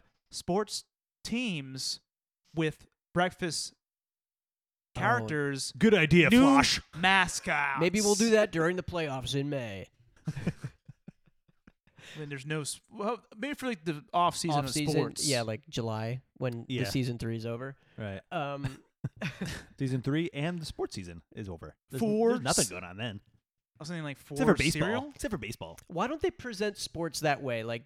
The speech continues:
Speaker 2: like, you know, Survivor's on season thirty-eight.
Speaker 1: Uh-huh.
Speaker 2: Like, baseball should be on season, like, one hundred and forty-two.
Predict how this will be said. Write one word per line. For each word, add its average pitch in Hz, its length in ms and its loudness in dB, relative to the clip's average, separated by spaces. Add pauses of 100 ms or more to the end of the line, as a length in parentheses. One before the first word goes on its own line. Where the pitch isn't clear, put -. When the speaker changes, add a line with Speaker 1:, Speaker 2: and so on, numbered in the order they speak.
(140)
Speaker 2:
like, 151 240 -6
you 175 80 -6
know, 156 80 0
Survivor's 175 580 -2
on 160 160 -4
season 156 400 -6
thirty-eight. 135 680 -4
Speaker 1:
Uh-huh. 151 200 -6
Speaker 2:
Like, 160 140 -4
baseball 185 380 0
should 175 200 -2
be 160 160 -2
on 151 260 0
season, 151 480 -4
like, 147 140 -2
one 127 220 -4
hundred 147 320 -4
and 147 120 -6
forty-two. 147 720 -6